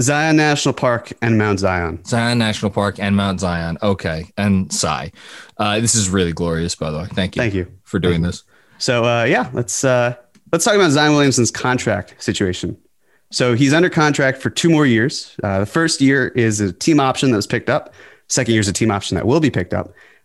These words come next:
Speaker 1: Uh, and then this is what, John, you talked about as well in your article, uh, or your newsletter, excuse me, is that for the, the fifth season, it is a qualifying offer,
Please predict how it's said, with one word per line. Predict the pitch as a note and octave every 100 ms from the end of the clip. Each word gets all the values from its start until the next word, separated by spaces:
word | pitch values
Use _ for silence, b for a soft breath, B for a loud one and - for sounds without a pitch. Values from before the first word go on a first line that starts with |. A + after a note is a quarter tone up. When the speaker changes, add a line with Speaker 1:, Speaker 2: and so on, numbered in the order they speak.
| -
Speaker 1:
Uh, | G#2 F#2+
and | B2+
then | C#3+
this | F3
is | F3
what, | C#3 A#2+
John, | C3+ C#3 C3+ A2+
you | G2+ A#2
talked | A2+ G#2 G2+
about | F#2
as | F#2 G2+
well | F#3+ B2+ F2 -
in | A2 G2+
your | G#2 G2+ G2 -
article, | - F3 - - - _ _ A#2
uh, | G#2
or | G2+
your | A2+
newsletter, | A#3 G#3+ G2+
excuse | - E3+
me, | B2 G#2 B B B -
is | C#3+ C3+ A#2
that | C3 B2+ A#2 - _ _ _
for | - - B2+ B2
the, | A#2 A#2+ A2+ G#2 - - -
the | G#2+
fifth | - G#3+ -
season, | G#3 F3 G#2+ - - _ _ _ _
it | A#2+ A#2+
is | A2+
a | A2+
qualifying | - C3+ C3+ A#2+ G#2
offer, | F#2+ F2+ - -